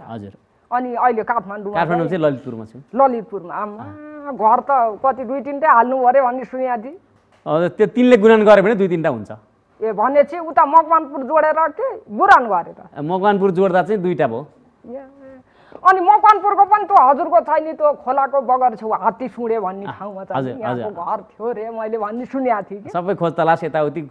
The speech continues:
Speaker 1: सोध्नु भएको छ तपाईँले।
Speaker 2: ए, म-, तपाईँको विषयमा नगर्ने हुन्छ त हेर्नु।
Speaker 1: <laughs>
Speaker 2: अनि चाहिँ नि हात्ती सुँडेमा हात्ती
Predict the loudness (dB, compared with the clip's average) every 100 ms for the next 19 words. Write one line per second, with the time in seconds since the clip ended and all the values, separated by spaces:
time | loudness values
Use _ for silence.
0 | -8 -6 -4 -6 -10 -12 -4 0 0 -2
1 | -10 _ 2 4 4 4 0 -2 -2 -2
2 | 0 -2 2 2 2 -2 -2 -2 0 0
3 | -2 -6 -10 -12 -12 0 0 2 -2 -2
4 | -2 -2 -4 -8 -4 -4 -4 -6 -6 -12